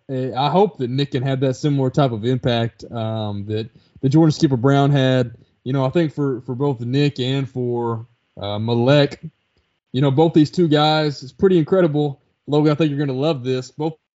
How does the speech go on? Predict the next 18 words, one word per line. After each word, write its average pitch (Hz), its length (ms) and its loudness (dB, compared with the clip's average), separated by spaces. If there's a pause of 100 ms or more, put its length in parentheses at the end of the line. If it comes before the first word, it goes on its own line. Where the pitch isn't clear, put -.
(340)
these 147 140 0
two 156 140 -2
guys 139 300 -2
played 135 280 -2
full 151 260 0
seasons 139 340 2
as 120 80 -2
big 135 220 0
men 135 120 -2
for 131 80 -6
their 131 180 0
repre-, 131 260 -4
uh, 113 380 2
their, 110 340 0
um, 101 440 -2
their 117 380 0 (420)
respective 127 460 2
colleges, 139 580 2